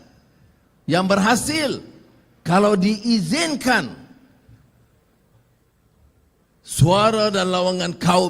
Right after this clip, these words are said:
itu berterusan. Itu yang pertama. And we have, I will reiterate what was voiced out by the Secretary General.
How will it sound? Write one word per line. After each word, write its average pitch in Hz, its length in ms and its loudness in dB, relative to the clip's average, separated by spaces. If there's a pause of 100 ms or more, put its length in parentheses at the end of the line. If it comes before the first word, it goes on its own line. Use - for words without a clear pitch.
itu 160 160 -6
berterusan. 127 560 -12 (2000)
Itu 151 240 -6
yang 190 160 -2
pertama. 104 400 -10 (640)
And 135 320 -8
we 175 400 -6
have, 120 240 -6 (1120)
I 110 80 -8
will 120 160 -8
reiterate 131 560 -6
what 123 240 -10
was 113 240 -10
voiced 117 560 -12
out - 160 -20 (1120)
by 92 560 -4
the 87 80 -6
Secretary 107 400 -4
General. 85 400 -6